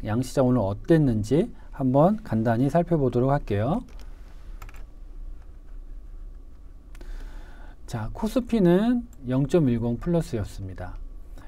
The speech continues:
외인이, 예, 외인이 오늘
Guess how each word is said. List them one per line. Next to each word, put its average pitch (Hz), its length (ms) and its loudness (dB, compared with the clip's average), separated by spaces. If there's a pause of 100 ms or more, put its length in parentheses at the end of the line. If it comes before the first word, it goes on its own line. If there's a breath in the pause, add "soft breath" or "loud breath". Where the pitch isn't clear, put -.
(140 soft breath)
외인이, 131 680 4 (1600)
예, 98 220 -4 (500 soft breath)
외인이 117 480 2
오늘 143 500 0